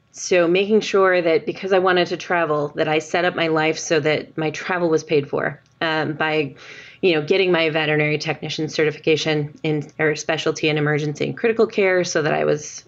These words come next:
you know, able to speak at different conferences and get paid to travel to conferences. Um,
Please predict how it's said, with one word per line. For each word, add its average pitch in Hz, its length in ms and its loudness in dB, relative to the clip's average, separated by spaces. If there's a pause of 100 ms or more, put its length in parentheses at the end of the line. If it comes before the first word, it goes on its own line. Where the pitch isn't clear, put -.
you 160 100 -4
know, 156 160 -2
able 160 280 4
to 156 120 -2
speak 165 400 0
at 156 100 0
different 151 300 -4
conferences 175 640 0
and 156 100 2
get 151 120 -4
paid 156 240 0
to 160 100 -2
travel 147 320 -4
to 135 80 -4
conferences. 175 640 -2 (760)
Um, 156 460 -4